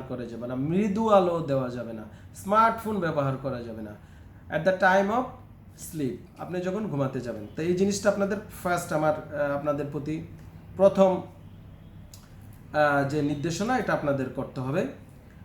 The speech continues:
তারপরে হচ্ছে আমাদের যে রুমটাতে আমরা মানে ঘুমাবো, সে রুমটাতে ওয়েল ভেন্টিলেশন থাকতে হবে।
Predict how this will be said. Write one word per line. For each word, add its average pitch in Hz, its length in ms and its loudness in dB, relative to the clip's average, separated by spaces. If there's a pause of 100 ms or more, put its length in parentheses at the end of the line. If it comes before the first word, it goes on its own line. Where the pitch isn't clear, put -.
(140)
তারপরে 190 340 4
হচ্ছে 247 400 0
আমাদের 196 400 4 (1600)
যে 190 260 6
রুমটাতে 190 640 4
আমরা 160 640 0 (400)
মানে 143 360 -2
ঘুমাবো, 156 520 -2 (320)
সে 185 300 0
রুমটাতে 180 720 -2 (960)
ওয়েল 196 300 6
ভেন্টিলেশন 160 640 0
থাকতে 117 320 -10
হবে। 104 220 -12